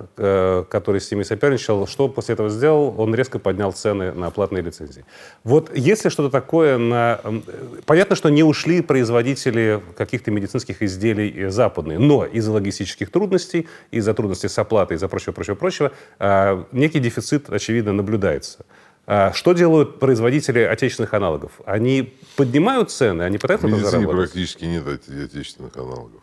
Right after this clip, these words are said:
Speaker 2: Ну, то есть это минимальное количество, и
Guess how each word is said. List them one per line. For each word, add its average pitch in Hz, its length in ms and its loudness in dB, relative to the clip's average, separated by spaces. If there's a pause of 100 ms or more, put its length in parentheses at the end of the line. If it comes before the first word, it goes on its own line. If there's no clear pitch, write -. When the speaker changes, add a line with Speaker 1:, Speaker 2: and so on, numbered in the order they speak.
Speaker 2:
Ну, 76 100 -14
то 85 60 -4
есть - 160 -6
это 67 100 -12
минимальное 80 540 -4
количество, 67 680 -8
и 65 540 -8